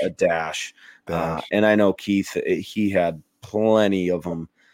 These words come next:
Speaker 2: Wow.
Speaker 1: overall in his career, and you look and be like, "Oh, you had, you know, two assists and you were minus two or something like that." So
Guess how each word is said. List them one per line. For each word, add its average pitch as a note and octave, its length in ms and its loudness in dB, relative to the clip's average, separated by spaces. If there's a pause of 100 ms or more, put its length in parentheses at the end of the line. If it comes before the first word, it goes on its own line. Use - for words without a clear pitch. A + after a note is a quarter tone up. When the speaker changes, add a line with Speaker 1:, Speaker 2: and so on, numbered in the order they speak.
(140)
Speaker 2:
Wow. E2 100 -6
Speaker 1:
overall F#2 460 6
in E2+ 80 -4
his G2 220 0
career, E2+ 440 0
and E2 140 -4
you E2 120 -2
look F#2 280 0
and F2+ 80 -4
be E2+ 80 -2
like, F2 180 0
"Oh, - 140 8
you A2 160 4
had, A2 360 2
you A2+ 80 -2
know, F2+ 120 -2
two A2 240 -2
assists G2+ 460 2
and F2 140 -4
you F2 100 -2
were E2+ 100 -2
minus F2 420 -4
two E2 360 -2
or C#2+ 100 -6
something D#2+ 400 -10
like D#2 200 -12
that." D#2 300 -6
So - 220 -8